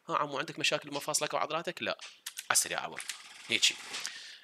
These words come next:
زين أحمد لعد شنو هسه دوختنا هواية صارن. هو أهم شي شنو؟ الكارديو، respiratory،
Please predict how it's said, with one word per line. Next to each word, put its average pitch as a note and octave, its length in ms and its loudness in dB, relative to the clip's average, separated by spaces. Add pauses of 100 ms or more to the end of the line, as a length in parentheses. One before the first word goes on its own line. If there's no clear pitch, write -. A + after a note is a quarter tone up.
(100)
زين A#2 160 4
أحمد A#2+ 280 2
لعد G#2 480 -2
شنو B2 240 -2
هسه F#2+ 180 2
دوختنا G2 420 -4
هواية G2 220 2
صارن. E2+ 300 0 (420)
هو C3+ 140 2
أهم A2 260 0
شي G2+ 120 2
شنو؟ F#2+ 220 -2 (580)
الكارديو، G2+ 600 0 (1000)
respiratory، A2 760 0